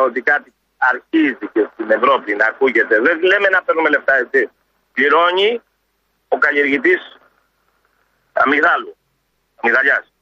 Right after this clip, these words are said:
Γιατί το, το, το γάλα αμυγδάλου εμείς δεν το ξέρουμε.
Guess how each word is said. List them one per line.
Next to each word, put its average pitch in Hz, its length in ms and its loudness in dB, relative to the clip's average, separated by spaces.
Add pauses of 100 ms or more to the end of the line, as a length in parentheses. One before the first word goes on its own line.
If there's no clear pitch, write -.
(280)
Γιατί 135 180 0 (240)
το, 135 80 2 (140)
το, 139 60 2 (840)
το 139 40 4 (280)
γάλα 165 240 0
αμυγδάλου 165 460 -2
εμείς 185 180 0
δεν 160 100 0
το 117 100 -2
ξέρουμε. 98 320 -2